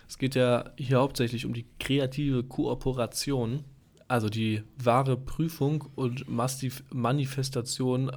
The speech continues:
aller anderen Prinzipien, über die wir hier gesprochen haben. Quasi der Weg, auf dem wir uns hier seit Beginn vorbereiten. Und für mich, Synergie bedeutet eigentlich nichts anderes, als das Ganze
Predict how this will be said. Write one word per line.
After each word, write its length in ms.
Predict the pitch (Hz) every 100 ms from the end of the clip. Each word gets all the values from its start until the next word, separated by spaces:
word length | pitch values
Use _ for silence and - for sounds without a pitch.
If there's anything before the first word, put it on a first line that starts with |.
| - -
aller 300 | 113 120 117
anderen 380 | 123 131 107
Prinzipien, 720 | 104 - 110 - 131 135 117 117
über 180 | 113
die 140 | 113 110
wir 80 | 113
hier 100 | 113
gesprochen 440 | 113 - 127 117
haben. 240 | 107 117 135 - - 117 -
Quasi 400 | - - 123 120
der 280 | 120 117 127
Weg, 200 | 135 131
auf 260 | - 120 -
dem 800 | 139 131 131 135 - - 135 127
wir 80 | 131
uns 200 | 117 117
hier 440 | 127 120 120 120 131
seit 300 | 139 120 120
Beginn 240 | 127 123
vorbereiten. 800 | 113 - 139 123 110 110 110 139 139 - - - - -
Und 300 | 139 127 - -
für 120 | -
mich, 260 | 131 139 - - - -
Synergie 640 | - 135 123 117 131 156 - - - -
bedeutet 400 | 127 123 127 110
eigentlich 280 | 113 123
nichts 180 | 127 127
anderes, 280 | 131 135 131
als 100 | 120
das 160 | 120 -
Ganze 440 | 120 123 131 123